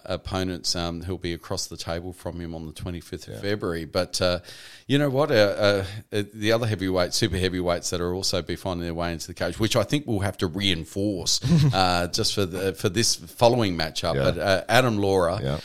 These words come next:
Speaker 1: uh, and Marcus Atirai,
Speaker 2: Mm-hmm.
Speaker 1: um, who will be, uh, uh, in the cage. And, uh,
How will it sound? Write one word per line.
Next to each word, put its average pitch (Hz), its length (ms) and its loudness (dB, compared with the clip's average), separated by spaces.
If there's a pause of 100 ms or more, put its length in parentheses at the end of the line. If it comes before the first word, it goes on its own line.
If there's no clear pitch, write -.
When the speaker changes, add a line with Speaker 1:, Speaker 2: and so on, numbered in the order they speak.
(160)
Speaker 1:
uh, 92 400 4
and 95 280 0
Marcus 98 680 -2
Atirai, 101 720 0
Speaker 2:
Mm-hmm. 87 260 -4
Speaker 1:
um, 92 300 2
who 95 220 0
will 95 140 0
be, 90 380 -2
uh, 85 180 2 (360)
uh, 90 220 0
in 123 160 4
the 110 80 2
cage. 90 480 -4
And, 104 240 -2
uh, 98 200 -10